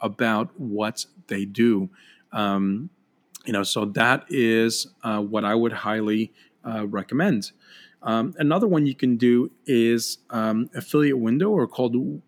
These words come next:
Awin. Um, but basically, Awin is another one that has a whole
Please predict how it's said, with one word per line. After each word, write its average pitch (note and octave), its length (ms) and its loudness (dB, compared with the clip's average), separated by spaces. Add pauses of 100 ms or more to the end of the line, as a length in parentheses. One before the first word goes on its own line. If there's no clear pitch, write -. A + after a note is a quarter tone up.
Awin. E3+ 520 4 (560)
Um, A#2 640 2
but A#2+ 160 -2
basically, D3 800 2
Awin D3 460 2
is B2+ 160 0
another B2 280 2
one A#2+ 220 0
that A#2 140 -2
has A2+ 320 -4
a G2 80 -4
whole B2 640 -2